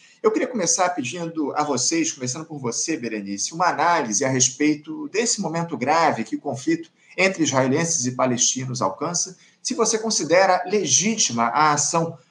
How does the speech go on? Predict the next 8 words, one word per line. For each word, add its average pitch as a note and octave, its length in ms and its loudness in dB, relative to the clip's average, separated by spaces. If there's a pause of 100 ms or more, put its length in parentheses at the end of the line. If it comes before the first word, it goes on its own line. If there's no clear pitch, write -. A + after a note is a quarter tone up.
(160)
do G#3 120 2
Hamas E3 520 4
contra E3+ 460 -2
Israel C3 500 2 (120)
diante D#3 680 -4
das, C#4 640 -2
da G#3 60 -4
interdição C4+ 800 0